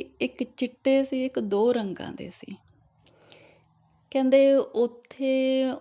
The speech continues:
ਉਹ ਨਾ ਆਪਣਾ ਪ੍ਰੇਅਰ, ਪ੍ਰਾ-, ਆਪਣਾ ਪਾਠ ਕੀਤਾ, ਫਿਰ ਉਹਨਾਂ ਨੇ ਇੱਕ ਵੱਟਾ ਚੁੱਕਿਆ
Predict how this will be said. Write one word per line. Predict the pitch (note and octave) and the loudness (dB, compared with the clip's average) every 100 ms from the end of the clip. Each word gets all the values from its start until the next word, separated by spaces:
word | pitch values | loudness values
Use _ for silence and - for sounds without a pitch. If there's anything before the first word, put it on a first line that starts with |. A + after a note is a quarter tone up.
| - | -8
ਉਹ | A#3+ A#3+ B3 B3 | -6 -4 -2 -2
ਨਾ | B3+ C4+ C#4 - - D4 - _ _ | -2 -2 -2 -6 -14 -16 -20 _ _
ਆਪਣਾ | G3 G3 - G#3+ A3 A3 G#3 - - - | -4 -4 -8 -4 -2 -2 -6 -12 -20 -6
ਪ੍ਰੇਅਰ, | G#3+ A3 B3 B3+ - - | 0 4 4 2 -6 -8
ਪ੍ਰਾ-, | A3+ A3 G3+ G3+ | -4 0 2 2
ਆਪਣਾ | G3 G3+ G3+ | 0 -2 -6
ਪਾਠ | G3+ G#3 G#3+ A#3+ - | -4 -2 -2 -4 -8
ਕੀਤਾ, | B3 - C4 | -10 -2 -2
ਫਿਰ | C4+ B3 | 0 -2
ਉਹਨਾਂ | A#3+ A#3+ | -2 -4
ਨੇ | A#3+ | -6
ਇੱਕ | A#3+ | -6
ਵੱਟਾ | G3 G3+ - G3+ | -6 -6 -6 -8
ਚੁੱਕਿਆ | G3+ F#3 - - | -8 -16 -14 -14